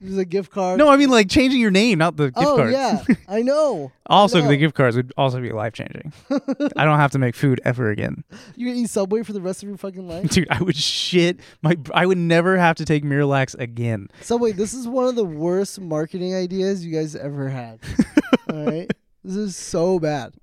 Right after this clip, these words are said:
Speaker 2: It's, we're talking about it.
Speaker 1: Oh, shit.
Speaker 2: Put your fucking tinfoil
Speaker 1: Oh,
Speaker 2: hat on,
Speaker 1: fuck.
Speaker 2: huh?
Speaker 1: All right.
Speaker 2: Genius.
Speaker 1: Well, they're so hungry to get, 'cause all the slack they're getting about their fake meat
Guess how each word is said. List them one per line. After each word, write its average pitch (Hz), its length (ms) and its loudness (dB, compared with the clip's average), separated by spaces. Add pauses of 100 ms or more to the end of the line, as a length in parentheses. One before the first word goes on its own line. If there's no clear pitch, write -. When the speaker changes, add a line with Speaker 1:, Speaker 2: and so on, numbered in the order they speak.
Speaker 2:
It's, 131 180 -4 (100)
we're 120 140 4
talking 139 300 2
about 101 240 -4
it. - 100 -6 (1000)
Speaker 1:
Oh, 127 140 -18
shit. - 460 -14
Speaker 2:
Put - 240 0
your 131 100 4
fucking 139 440 -2
tinfoil 147 520 2
Speaker 1:
Oh, - 20 2
Speaker 2:
hat 160 280 4
on, 120 160 2
Speaker 1:
fuck. 160 180 2 (300)
Speaker 2:
huh? 139 40 -4
Speaker 1:
All 143 80 -2
right. 151 280 -4
Speaker 2:
Genius. 143 580 2
Speaker 1:
Well, 226 120 2
they're 240 140 0
so 262 240 0
hungry 240 440 -2
to - 80 -14
get, 202 320 -2
'cause 190 160 -4
all 196 160 2
the 190 180 0
slack 185 480 -6
they're 180 140 -4
getting 160 280 -2
about 151 220 -4
their 143 80 -8
fake 151 320 -6
meat 185 480 -4